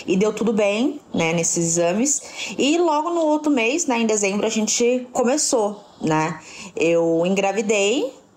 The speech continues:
é, descobri em janeiro, a gente fez uma viagem, a gente foi pras Maldivas, foi tipo uma lua de mel e não sei o quê, é, segunda lua de mel no caso, e quando eu voltei eu descobri que tava grávida, foi tudo muito rápido,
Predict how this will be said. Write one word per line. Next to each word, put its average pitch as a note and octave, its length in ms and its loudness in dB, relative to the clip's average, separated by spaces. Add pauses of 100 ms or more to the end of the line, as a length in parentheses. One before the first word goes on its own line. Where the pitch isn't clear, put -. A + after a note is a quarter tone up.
(420)
é, F3 500 2
descobri F3+ 400 -2
em F#3 80 0
janeiro, G3 480 0
a G#3 40 0
gente E3+ 180 -2
fez D#3+ 180 -2
uma D#3+ 140 0
viagem, E3+ 580 0
a D3+ 40 0
gente D3+ 140 -2
foi D3+ 120 -2
pras D3 180 -4
Maldivas, D#3 760 0
foi E3 240 -2
tipo - 240 -6
uma A3 100 0
lua G3+ 160 0
de G3 100 -2
mel F3+ 520 0
e E3+ 60 -2
não F3+ 80 -2
sei F#3 180 -2
o - 100 -12
quê, F#3+ 540 0 (340)
é, E3 800 0
segunda G3 360 0
lua F3 140 2
de E3 100 -4
mel D#3+ 160 0
no D#3+ 80 -2
caso, E3+ 600 0 (300)
e F#3 100 0
quando A#3 160 0
eu B3+ 60 2
voltei C4 300 2
eu C4 60 0
descobri B3 340 -2
que A#3+ 60 -4
tava B3+ 220 0
grávida, A3+ 560 0
foi A#3 160 -2
tudo A3 180 -2
muito A3 220 0
rápido, A#3 800 0